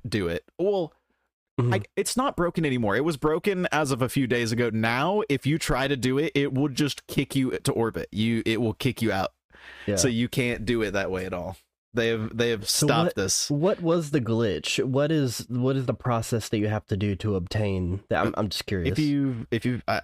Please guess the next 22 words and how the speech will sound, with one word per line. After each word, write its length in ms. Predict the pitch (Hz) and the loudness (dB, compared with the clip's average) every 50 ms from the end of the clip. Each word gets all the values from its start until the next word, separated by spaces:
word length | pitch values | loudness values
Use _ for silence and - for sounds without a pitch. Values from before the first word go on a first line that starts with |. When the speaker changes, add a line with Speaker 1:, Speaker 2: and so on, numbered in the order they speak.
| - _ _ - | -6 _ _ -8
Speaker 1:
if 100 | 120 - | -4 -2
you've 140 | 113 113 117 | 0 0 0
got 140 | 127 - | 0 0
the 80 | - 101 | 0 0
Witch 180 | 104 117 - - | 0 0 0 0
Queen 240 | - 131 123 123 | 0 0 0 0
campaign, 540 | 120 - 123 123 123 - 123 120 123 131 135 | 0 0 0 0 0 -2 -2 -2 -2 0 0
you 180 | 123 110 110 101 | 2 0 0 0
can 280 | - - 107 95 92 92 | -2 -2 -2 -2 -2 -2
go 160 | - 92 - | -2 -2 -2
craft 420 | - - - 98 95 104 - - | -2 -2 0 0 0 0 -2 -4
weapons 640 | 101 80 76 87 - - 131 165 185 202 - - - | -4 -4 -4 -2 -2 0 0 0 0 0 -2 -2 -2
if 160 | - 110 - | -2 -2 -2
you 60 | 120 107 | 0 0
get 160 | 113 107 104 | 0 0 2
a 20 | 101 | 2
little 360 | 104 104 104 104 104 101 - - - | 2 2 2 0 -2 -2 -6 -6 -4
bit 180 | 104 - - | -4 -2 -2
through 280 | - - 107 104 110 127 | -2 -2 0 2 2 2
it. 120 | - 110 | 2 2
Speaker 2:
Mm-hmm. 100 | 107 107 113 - _ _ _ - | 2 0 -2 -6 _ _ _ -4
Speaker 1:
Uh, 300 | 110 107 101 98 98 | -2 0 0 0 0